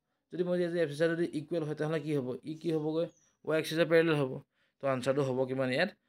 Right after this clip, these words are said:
অপশ্যন নাম্বাৰ, আহ, ডিটো শুদ্ধ হ'ব, এ লাইন পেৰেলেল টু ৱাই এক্সিছ, ঠিক আছে? তো এইটো হ'ব আমাৰ ইয়াৰ আনচাৰটো। তো অপশ্যন নাম্বাৰ বিটো কিমান হ'বগৈ? বি নম্বৰ অপশ্যনটো হ'বগৈ আমাৰ ডি নম্বৰটো হ'ব,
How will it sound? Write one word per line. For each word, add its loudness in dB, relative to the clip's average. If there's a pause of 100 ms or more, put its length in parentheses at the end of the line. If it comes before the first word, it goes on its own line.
(180)
অপশ্যন -6
নাম্বাৰ, 0
আহ, -8
ডিটো -4
শুদ্ধ -6
হ'ব, 2 (760)
এ -4
লাইন -2
পেৰেলেল 6
টু 0 (220)
ৱাই -2 (360)
এক্সিছ, -8 (460)
ঠিক -4
আছে? 0 (420)
তো -10
এইটো 0
হ'ব -2
আমাৰ 2
ইয়াৰ 2
আনচাৰটো। -2 (320)
তো -10
অপশ্যন -6
নাম্বাৰ -2
বিটো -6
কিমান -4
হ'বগৈ? -4
বি -6
নম্বৰ -4
অপশ্যনটো -6
হ'বগৈ -4
আমাৰ -4 (560)
ডি -4
নম্বৰটো -4
হ'ব, -12